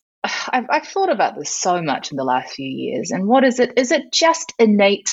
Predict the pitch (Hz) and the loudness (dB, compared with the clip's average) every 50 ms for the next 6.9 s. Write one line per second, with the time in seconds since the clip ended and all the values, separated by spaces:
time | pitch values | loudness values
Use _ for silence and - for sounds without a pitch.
0 | - - - - - 226 220 208 202 190 175 165 170 165 - - - 208 196 196 | -8 -8 -6 -2 2 2 4 4 2 2 2 2 0 0 0 0 2 4 4 4
1 | 196 - - 180 175 160 - 156 170 170 165 165 165 165 165 165 165 - _ _ | 4 2 2 2 2 2 2 2 4 4 6 6 4 4 2 0 -2 -8 _ _
2 | _ _ _ - - - 226 - - - 190 170 160 170 165 165 170 165 165 170 | _ _ _ -6 -2 0 0 2 2 2 2 2 4 4 4 4 4 2 2 0
3 | 165 160 160 156 156 156 - - - - - 165 156 160 160 156 160 160 165 170 | 0 -2 -4 -6 -4 -4 -4 -4 -4 -2 0 2 4 4 4 4 2 0 -2 -2
4 | 165 160 160 - 156 151 143 156 156 156 147 147 151 147 - - 160 156 151 147 | -2 -2 0 0 -2 0 0 0 0 0 0 0 -2 -2 -2 0 -2 0 -2 -2
5 | - - - - - - 175 151 - 190 185 - 170 160 - 190 226 262 - - | -4 -6 -6 -4 0 0 0 2 0 -2 -2 -2 -2 0 2 2 2 2 0 -4
6 | - - - - - - - - - - 175 151 151 156 147 - - _ | -10 -16 -18 -20 -18 -12 -8 -6 -2 -2 -2 0 2 2 2 0 -2 _